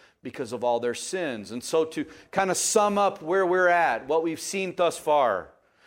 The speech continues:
we have seen that Israel's high priest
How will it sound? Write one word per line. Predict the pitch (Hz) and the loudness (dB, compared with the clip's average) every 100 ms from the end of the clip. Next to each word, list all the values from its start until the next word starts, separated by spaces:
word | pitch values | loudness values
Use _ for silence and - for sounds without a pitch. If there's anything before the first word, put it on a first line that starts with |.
| - - | -20 -4
we | 185 240 | 4 4
have | - | 4
seen | - 240 247 214 | 2 2 4 4
that | 170 | 4
Israel's | 202 220 208 214 196 - | 4 4 2 2 2 2
high | 202 196 | 2 2
priest | 196 214 240 220 208 | 0 -2 0 -2 -4